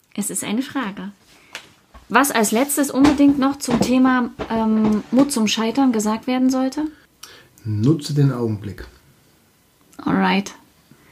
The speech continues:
Speaker 1: Es gibt für jeden Wind immer den richtigen Trick.
Speaker 2: <laughs>
Speaker 1: Den nehme ich mit.
Speaker 2: Ja.
Speaker 1: <laughs> Andi, falls jetzt jemand, der zugehört hat, sagt, ich würde gerne mal so einen Workshop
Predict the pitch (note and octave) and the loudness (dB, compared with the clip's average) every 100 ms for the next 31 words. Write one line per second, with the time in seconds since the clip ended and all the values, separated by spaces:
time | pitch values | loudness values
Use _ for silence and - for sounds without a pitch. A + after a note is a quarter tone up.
0 | - - - - - _ - G3+ - G#3+ | -20 -20 -20 -20 -20 _ -4 -2 0 -2
1 | G#3 - G3+ F#3+ A#3 C4 G3+ G3 G#3+ G#3+ | -2 0 2 4 4 4 4 4 2 0
2 | - G3 G3 F#3+ F3+ F3+ F3+ F#3 F#3+ G3 | -2 0 0 0 -2 -2 -4 -4 -2 -2
3 | G3 - G3+ - C#3+ - - _ _ _ | -4 -4 -4 -2 -6 -6 -20 _ _ _
4 | _ - A3 A#3+ B3 A#3 A#3 A#3 A3+ A#3 | _ 4 4 4 2 0 -2 -2 -2 -2
5 | - D3 D4+ - - D4+ F3 - - C#3+ | -4 0 2 2 0 -2 -2 -8 -8 -12
6 | - C#3 - - _ - B3 D#4 C#4+ G#3+ | -12 -16 -18 -20 _ 0 2 4 4 4
7 | F#3+ - C4+ D#4+ D4+ C#4 C4 C4 B3+ - | 0 2 2 2 0 2 4 2 -2 -10
8 | _ _ _ - A3 A3 G#3+ C#4 C4 A3+ | _ _ _ 0 2 2 0 2 4 4
9 | G#3 G3+ F#3+ G3 G3 G3 F#3+ - B3 A#3+ | 2 0 -4 -2 0 0 -2 -4 -4 -2
10 | A#3+ A3+ A3+ G#3+ G3+ G3 - G3 G3 F#3+ | -2 0 0 0 0 -2 -2 -2 0 2
11 | A#3 - - - | 0 -2 -6 -6